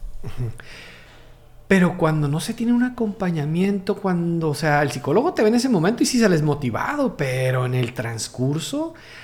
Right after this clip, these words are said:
Speaker 2: es bien difícil para una persona y desesperante, ¿no?
Speaker 1: Fíjate, ahora que lo mencionas, el segundo instrumento que viene aquí es el apadrinamiento. Es ese acompañamiento de otro comedor compulsivo que te entiende,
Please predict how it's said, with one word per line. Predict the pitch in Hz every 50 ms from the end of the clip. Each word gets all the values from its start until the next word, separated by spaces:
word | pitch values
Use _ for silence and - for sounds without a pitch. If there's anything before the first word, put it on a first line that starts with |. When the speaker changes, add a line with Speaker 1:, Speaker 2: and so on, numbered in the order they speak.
| - - - - - -
Speaker 2:
es | 175 156 147 - - - - - - - -
bien | - 160 151 147 147 135 107 98 135 170 175
difícil | 170 175 156 135 - - - - 143 131 - 170 151 139
para | - - - -
una | - 69 69 -
persona | - - 127 - 147 160 170
y | 165
desesperante, | 139 151 131 127 - 147 135 131 - - - - - - - 165 190 185 185 170 160 135
¿no? | - 135 170 214 240 240 - - - - - -
Speaker 1:
Fíjate, | 139 151 160 156 170
ahora | 151 147 147
que | 147 - 180
lo | 165 160
mencionas, | 151 147 143 - 180 190 175 160 147 - - - - -
el | 151 139 131
segundo | - 127 123 135 160 185 226
instrumento | - - 165 147 160 156 - 175 -
que | - 131
viene | 113 117 123 139 151 170
aquí | 175 175 - 170 165 165 165 - - - - - - - - -
es | 143 120 - 165
el | 165
apadrinamiento. | 143 - - 160 117 117 117 113 113 123 123 135 143 143 147 151 147 - 110 - - - - - - -
Es | - 160 160 - - -
ese | 175 175 185 185 196
acompañamiento | 190 185 190 - 143 139 - 156 143 143 139 139 151 151 151 151 - 160
de | 143 135 127
otro | 127 143 175 202 202 220 226 -
comedor | - 180 160 156 160 151 156
compulsivo | 180 170 165 170 185 170 147 - 160 151 143 156 156 - - - - - - -
que | - 160 147
te | - -
entiende, | 123 120 127 - 151 156 156 156 156 151 156 151 151 156 156 -